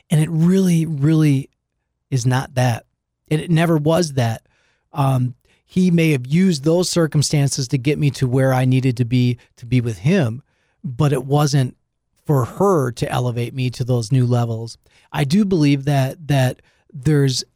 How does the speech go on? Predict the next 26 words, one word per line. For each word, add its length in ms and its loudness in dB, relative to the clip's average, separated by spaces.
elevation 760 2
in 340 0
people 500 -2
because 560 -6
God 400 -8
wants 320 -4
us 200 -4
to 320 -8
partner 460 -4
with 240 -6
people. 400 -6
We're 160 -6
not 220 -4
supposed 320 -4
to 80 -20
be 100 -4
doing 300 2
it 80 0
alone. 420 -2
We're 100 -4
not 200 -8
supposed 260 -6
to 60 -20
be 100 -2
lone 300 -4
rangers. 480 -4